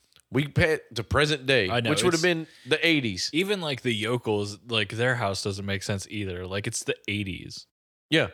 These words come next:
Speaker 1: they all look like they're stuck in eighteen eighty.
Speaker 2: Yeah.
Speaker 1: Like,
Speaker 2: Oh,
Speaker 1: are
Speaker 2: yeah, for
Speaker 1: you
Speaker 2: sure.
Speaker 1: fucking kidding me? Like,
Speaker 2: They speak that way. They
Speaker 1: they dress
Speaker 2: dress
Speaker 1: that
Speaker 2: that way.
Speaker 1: way.
Speaker 2: They live that way.
Speaker 1: Like,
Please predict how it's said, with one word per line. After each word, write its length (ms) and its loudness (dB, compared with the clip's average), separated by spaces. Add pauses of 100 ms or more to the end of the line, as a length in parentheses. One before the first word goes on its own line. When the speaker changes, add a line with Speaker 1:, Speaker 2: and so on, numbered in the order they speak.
(140)
Speaker 1:
they 260 2
all 340 6
look 200 -2
like 420 0
they're 140 0
stuck 480 0
in 280 -2 (640)
eighteen 380 2
eighty. 360 0 (180)
Speaker 2:
Yeah. 240 0 (380)
Speaker 1:
Like, 260 2
Speaker 2:
Oh, 140 4
Speaker 1:
are 60 4
Speaker 2:
yeah, 180 4
for 120 -12
Speaker 1:
you 80 -2
Speaker 2:
sure. 140 0
Speaker 1:
fucking 320 0
kidding 380 2
me? 240 -4
Like, 280 2
Speaker 2:
They 120 4
speak 500 -6
that 240 0
way. 360 -6 (500)
They 80 4
Speaker 1:
they 80 4
dress 100 -2
Speaker 2:
dress 320 4
Speaker 1:
that 160 6
Speaker 2:
that 120 2
way. 260 0
Speaker 1:
way. 40 0
Speaker 2:
They 200 -2
live 400 -4
that 240 0
way. 320 -8 (140)
Speaker 1:
Like, 380 0